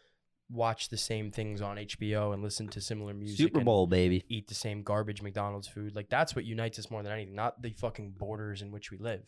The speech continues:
Speaker 2: Yeah, no, that's
Speaker 1: I don't think it can ever happen just because the federal government does have so much power.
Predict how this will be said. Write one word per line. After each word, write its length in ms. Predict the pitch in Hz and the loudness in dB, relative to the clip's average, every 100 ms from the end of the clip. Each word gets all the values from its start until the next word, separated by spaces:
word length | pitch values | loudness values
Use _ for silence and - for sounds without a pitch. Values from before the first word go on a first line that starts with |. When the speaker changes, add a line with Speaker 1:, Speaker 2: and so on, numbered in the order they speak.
| _ | _
Speaker 2:
Yeah, 280 | - 98 - - | 0 2 2 0
no, 140 | 98 92 | 0 0
that's 140 | 92 | 0
Speaker 1:
I 20 | |
don't 60 | - | 0
think 140 | 131 | 0
it 120 | 127 - | 0 0
can 140 | 113 | -2
ever 160 | 110 104 | 0 0
happen 380 | 113 110 104 | 0 0 -4
just 160 | 98 - | -8 -12
because 240 | 104 101 | -10 -10
the 40 | 98 | -6
federal 280 | 110 107 104 | -4 -4 -6
government 300 | 98 98 - | -8 -10 -4
does 240 | 104 107 | -2 -2
have 160 | 107 101 | -2 -6
so 140 | - | -8
much 180 | 98 98 | -10 -8
power. 380 | - 98 101 | -6 -4 -4